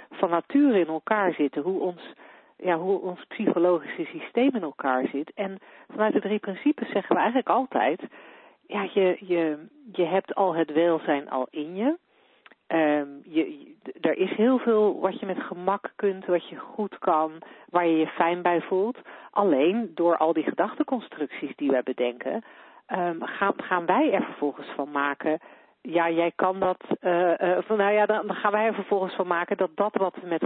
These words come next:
gemak doen, dat dat niet goed zou zijn. Hè, want als je het makkelijk doet, dan is het niks waard. Het moet, het moet tot stand komen met bloed,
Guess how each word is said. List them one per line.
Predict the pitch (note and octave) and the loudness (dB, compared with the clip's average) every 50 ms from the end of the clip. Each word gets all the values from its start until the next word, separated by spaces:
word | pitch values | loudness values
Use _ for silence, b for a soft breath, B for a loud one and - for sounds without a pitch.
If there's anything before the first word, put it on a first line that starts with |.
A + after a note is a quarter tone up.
| - - | -2 -2
gemak | F3 F3 G3+ - - | -2 -2 -2 -2 -2
doen, | - F3 D3+ C#3+ C#3 B B B B B B | -4 -4 -4 -4 -10 B B B B B B
dat | B - F3+ - | B -4 -2 0
dat | F#3+ D#3 _ | -2 -4 _
niet | E3+ D3+ C#3 - | -6 -12 -10 -10
goed | - - - D#3+ - | -12 -12 -12 -12 -6
zou | - - F3+ F#3+ G3 | -2 0 0 0 0
zijn. | - G#3 G3 A#3 C#4 E4 _ _ _ _ _ B B B B B B B B B B B | 0 -2 -2 -2 -4 -6 _ _ _ _ _ B B B B B B B B B B B
Hè, | _ F3+ | _ -2
want | F#3+ F#3 D3+ A#2+ | -2 -2 -2 -2
als | - D#3+ D3+ - | -4 -4 -4 -2
je | - D3+ | -4 -4
het | D3+ D3+ - - | -4 -4 -8 -4
makkelijk | D3 D3+ D3+ - - D3+ D3+ C3+ C3+ | -4 -4 -2 0 0 0 0 0 -4
doet, | - F3 E3 C#3+ - - - | -10 -10 -10 -10 -16 -12 -4
dan | - C#3+ C#3 C3+ C3+ C3+ C#3 | -2 0 0 -2 -4 -8 -10
is | - - D#3 - | -10 -10 -8 -8
het | D3 _ | -10 _
niks | D3+ D3+ D3 - - - | -4 -4 -4 -4 -6 -2
waard. | C#3+ C3+ - - - B3 C4+ - | -2 0 0 2 0 0 -2 -2
Het | - D#3 D#3 - | -4 -6 -6 -4
moet, | - D#3+ D3+ _ - - - | -4 -6 -6 _ -4 -6 -4
het | - - - | -4 -6 -8
moet | - E3 D#3+ D3+ _ | -8 -12 -12 -12 _
tot | - - G3 - - | -8 -8 -8 -8 -10
stand | - - - A3+ B3+ A#3+ | -4 0 0 0 0 0
komen | - A#3+ A3+ A3 G#3 G#3 | 2 2 2 4 4 4
met | A3 G#3+ F#3 E3+ | 4 2 2 -2
bloed, | E3+ G3+ B3+ B3 - | -2 0 0 0 0